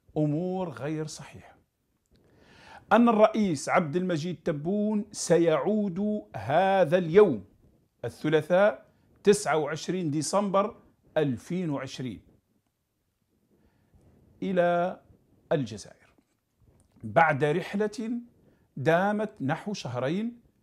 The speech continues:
من العلاج في الخارج، حيث أنه بناء على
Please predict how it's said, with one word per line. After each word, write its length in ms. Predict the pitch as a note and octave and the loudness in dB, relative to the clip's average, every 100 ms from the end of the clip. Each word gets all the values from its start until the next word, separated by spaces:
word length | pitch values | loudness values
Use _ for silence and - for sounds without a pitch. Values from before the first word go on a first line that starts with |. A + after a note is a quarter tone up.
| _ _ _ - | _ _ _ -10
من 260 | B2 F#3+ | -4 -2
العلاج 640 | G#3+ D#3 C3+ C3+ C#3+ D#3 G3 | -2 -4 -2 0 0 -2 -6
في 120 | - | -10
الخارج، 580 | A3 - D#2 - - _ - - | -10 -10 -14 -18 -20 _ -12 -8
حيث 440 | - A#3+ A#3 - G3 | 4 6 6 4 4
أنه 500 | A#3 A#3 F#3 C3 A#2+ | 6 6 4 0 -2
بناء 640 | A2+ C#3+ F#3 G#3+ - G#2 G2 - | -2 -2 2 0 -2 -10 -16 -12
على 600 | B2 B2 F3 G#3 C#3+ F#2 | -2 4 6 6 6 0